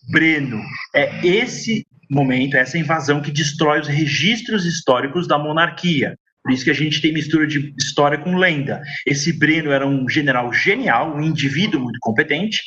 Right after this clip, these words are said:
e ele vai ser o primeiro indivíduo que derrota Roma, mas ele derrota no nível individual, não no nível coletivo. Então, Roma sempre vence indivíduos famosos e poderosos e muito competentes pelo poder da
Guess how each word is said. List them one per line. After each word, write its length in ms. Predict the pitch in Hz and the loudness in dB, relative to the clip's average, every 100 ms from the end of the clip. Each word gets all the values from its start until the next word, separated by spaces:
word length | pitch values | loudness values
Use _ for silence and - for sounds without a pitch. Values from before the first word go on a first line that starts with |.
| - - - | -4 -2 -2
e 100 | 147 | 2
ele 140 | 156 170 | 2 2
vai 100 | 180 | 0
ser 100 | 180 | -2
o 40 | |
primeiro 260 | 175 202 220 | 0 0 2
indivíduo 720 | 214 190 170 139 143 247 - - - - - | 2 2 0 0 0 -2 -4 -10 -12 -8 -4
que 80 | |
derrota 500 | 143 143 131 165 196 | 2 2 4 0 2
Roma, 460 | 160 127 147 202 208 - - 139 | -2 0 2 0 -2 -6 -6 2
mas 320 | 147 156 156 | 2 2 0
ele 100 | 156 | 0
derrota 440 | 156 135 156 180 | 0 0 0 0
no 100 | 170 | 0
nível 220 | 165 147 | 2 0
individual, 520 | 143 143 147 143 156 165 | -2 -2 2 2 2 0
não 120 | 185 | 0
no 100 | 185 | 0
nível 240 | 190 170 | 0 0
coletivo. 720 | 190 190 185 - 151 - 104 | 2 0 0 0 0 -2 -6
Então, 160 | - 123 | -4 -2
Roma 400 | 120 165 175 170 | 2 2 2 -2
sempre 480 | - 190 208 208 208 | 0 0 0 -2 -4
vence 760 | 113 113 156 196 269 - 302 302 - _ _ _ - | -4 0 0 2 0 0 -4 -4 -8 _ _ _ 0
indivíduos 680 | 196 165 151 190 226 220 - | 2 2 0 0 0 0 0
famosos 720 | 165 139 127 156 196 226 - - 135 | 0 2 2 2 -2 -6 -8 -6 -2
e 40 | |
poderosos 720 | 139 139 127 131 151 147 - | 0 2 2 2 2 0 -2
e 20 | 131 | 0
muito 180 | 127 | 0
competentes 480 | 113 135 135 147 170 | -2 -2 0 0 0
pelo 300 | - 165 160 | 0 0 0
poder 400 | 160 143 156 185 | -2 0 0 2
da 180 | 185 | 0